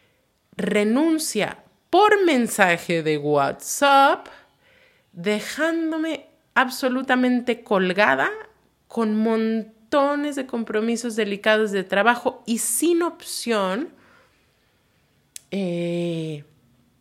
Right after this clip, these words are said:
a crear un espacio de negociación donde pudiera capacitar a otra persona, o sea,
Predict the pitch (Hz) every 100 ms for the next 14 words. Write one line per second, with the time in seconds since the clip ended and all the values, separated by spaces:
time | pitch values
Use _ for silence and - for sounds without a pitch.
0 | _ _ _ _ _ _ - _ _ 180
1 | 185 202 208 269 294 - - 143 143 -
2 | 202 185 185 180 165 151 - 147 - -
3 | 202 208 208 208 208 196 185 170 170 175
4 | 175 170 170 156 151 151 139 - 160 156
5 | 147 139 143 143 - 226 220 220 220 -
6 | 262 254 311